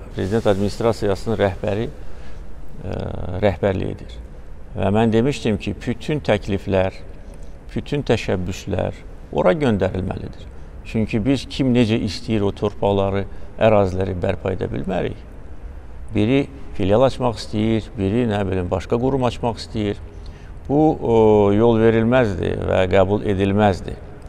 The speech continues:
Ona görə burada subordinasiya olmalıdır. Ucuz populyarlıq qazanmaq üçün, yaxud da ki, özü üçün hansısa bir ofis, yeni ofis,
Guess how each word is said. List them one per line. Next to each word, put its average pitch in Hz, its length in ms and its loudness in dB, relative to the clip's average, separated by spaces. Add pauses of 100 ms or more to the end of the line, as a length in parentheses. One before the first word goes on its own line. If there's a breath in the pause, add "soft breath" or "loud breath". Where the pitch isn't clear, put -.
(600 loud breath)
Ona 156 240 4
görə 190 180 6
burada 170 220 4
subordinasiya 175 800 2
olmalıdır. 117 500 0 (760)
Ucuz 120 420 2
populyarlıq 123 880 4
qazanmaq 110 580 6
üçün, - 300 -8 (440)
yaxud 123 320 4
da 123 80 2
ki, 123 200 -2
özü 113 400 2
üçün 104 340 -2 (640 loud breath)
hansısa 120 500 4
bir 107 160 2 (100)
ofis, - 640 0
yeni 113 460 4
ofis, - 540 0